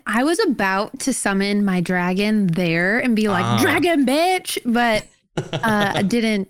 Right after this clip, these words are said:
Speaker 1: didn't do that. I'm glad I didn't. <laughs> I'm glad I waited.
Speaker 2: Well, yeah, and for me, this, if this guy's, like, a vampire lord, right?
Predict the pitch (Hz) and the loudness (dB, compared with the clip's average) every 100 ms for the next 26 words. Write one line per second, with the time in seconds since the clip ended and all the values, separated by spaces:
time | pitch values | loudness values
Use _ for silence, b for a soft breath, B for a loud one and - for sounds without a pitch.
0 | _ 196 202 190 185 185 170 156 - 208 | _ -4 0 0 0 -2 -2 -4 -2 0
1 | 220 254 285 277 254 233 214 247 226 269 | 0 2 2 2 2 0 -2 -2 -2 -4
2 | - 247 226 - 220 233 - - - - | -4 -6 -4 -6 -6 -6 -6 -8 -8 -12
3 | _ _ _ _ _ _ 170 202 202 220 | _ _ _ _ _ _ -4 -2 0 -2
4 | 247 180 127 165 123 - 185 165 143 143 | -4 -4 -4 -4 -4 -8 -4 -2 0 -2
5 | 190 190 143 131 147 - - 104 107 87 | -2 -2 -2 -2 -4 -4 -8 -10 -14 -10
6 | 143 165 170 175 156 143 135 123 117 117 | -4 -4 -4 -4 -4 -4 -4 -2 -2 -2
7 | 117 107 107 107 98 98 107 104 107 | -2 -4 -4 -4 -4 -4 -4 -4 -4